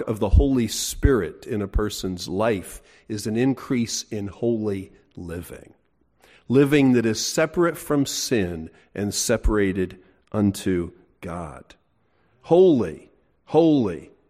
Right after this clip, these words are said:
holy is the Lord God of armies. God has an army.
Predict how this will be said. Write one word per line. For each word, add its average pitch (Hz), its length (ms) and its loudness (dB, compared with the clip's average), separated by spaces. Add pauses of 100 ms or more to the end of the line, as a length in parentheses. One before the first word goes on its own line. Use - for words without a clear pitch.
holy 120 680 0 (340)
is 113 240 0
the 117 100 2
Lord 135 460 6
God 139 340 6
of 117 220 2 (140)
armies. 131 1120 0 (400)
God 180 220 4
has 170 240 6
an 165 80 6
army. 160 640 4